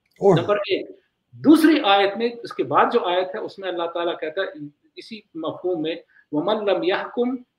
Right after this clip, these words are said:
Speaker 2: बिमा अंज़लल्लाहु फ़उलाइका हुमुज़ ज़ालिमून", कि तुम अगर अल्लाह के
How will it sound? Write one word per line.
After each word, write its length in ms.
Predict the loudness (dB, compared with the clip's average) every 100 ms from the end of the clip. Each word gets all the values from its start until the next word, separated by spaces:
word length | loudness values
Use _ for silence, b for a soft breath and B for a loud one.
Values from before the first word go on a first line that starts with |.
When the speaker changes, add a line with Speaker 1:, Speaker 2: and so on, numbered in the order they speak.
| -8
Speaker 2:
बिमा 220 | -4 -4
अंज़लल्लाहु 1080 | -4 -6 -2 0 0 -2 -4 -2 -2 -2 -6
फ़उलाइका 760 | -6 -8 -6 -4 -4 -6 -8 -8
हुमुज़ 360 | -8 -6 -6
ज़ालिमून", 760 | -4 -2 -2 0 2 2 0 _ _ _
कि 80 | -10
तुम 180 | -6 -4
अगर 260 | -2 -2 -2
अल्लाह 280 | 0 2
के 220 | 2 0